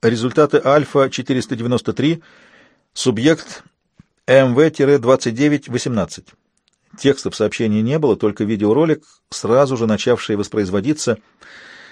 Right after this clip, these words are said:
Экран заполнила доктор Кейт Уорнер, и Пол заерзал в кресле. Какая роскошная женщина! От одного лишь ее вида Полу становилось не по себе. «Чума Атлантиды, образец Альфа четыреста девяносто три.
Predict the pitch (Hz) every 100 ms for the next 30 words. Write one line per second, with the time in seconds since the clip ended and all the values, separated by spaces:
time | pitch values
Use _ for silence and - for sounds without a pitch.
0 | - _ - 110 123 156 165 - 110 123
1 | - 139 131 117 107 123 - 107 - 113
2 | 98 - 110 143 165 139 - - _ _
3 | _ - 95 - 117 151 131 113 113 123
4 | 110 113 - 104 82 - 101 _ - 95
5 | - - 165 185 185 147 127 - 127 -
6 | 120 110 107 101 90 - - - _ _
7 | _ _ _ - 95 104 120 127 139 -
8 | 123 123 120 175 131 - 117 143 147 135
9 | - 113 113 123 - 113 113 123 104 85
10 | - _ _ _ _ - - _ _ _
11 | _ _ _ - 139 170 143 135 127 -
12 | 160 175 131 120 120 131 143 - _ _
13 | _ 127 147 - 139 135 117 147 139 -
14 | 123 131 120 127 127 87